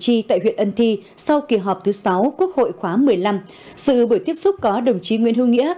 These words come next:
Ủy viên Ban chấp hành Trung ương Đảng, Bí thư Tỉnh ủy, đồng chí Trần Quốc Toản, Phó Bí thư Thường trực Tỉnh ủy, Chủ tịch Hội đồng Nhân dân tỉnh, đồng chí Trần Quốc Văn, Phó Bí thư Tỉnh ủy, Chủ tịch Ủy ban Nhân dân tỉnh, cùng các đồng chí Ủy viên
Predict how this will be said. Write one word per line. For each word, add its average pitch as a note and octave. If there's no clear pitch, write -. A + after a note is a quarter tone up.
Ủy G3
viên G#3+
Ban G3+
chấp D#4+
hành G3
Trung B3+
ương B3+
Đảng, G#3
Bí G#3+
thư C4+
Tỉnh A3
ủy, F#3
đồng A#3
chí A#3+
Trần A#3+
Quốc F4
Toản, F#3
Phó F3+
Bí A3
thư A#3+
Thường G3+
trực F3+
Tỉnh F3
ủy, F3
Chủ A3
tịch G#3+
Hội G#3
đồng F#3
Nhân G3
dân F#3
tỉnh, F3+
đồng A#3
chí G3+
Trần G#3
Quốc D#4
Văn, A3
Phó E3+
Bí G3+
thư A3+
Tỉnh F3
ủy, F3+
Chủ A#3
tịch G#3+
Ủy F#3+
ban F#3+
Nhân G3+
dân G3
tỉnh, F3+
cùng A#3+
các D#4+
đồng B3
chí G3
Ủy G#3+
viên A3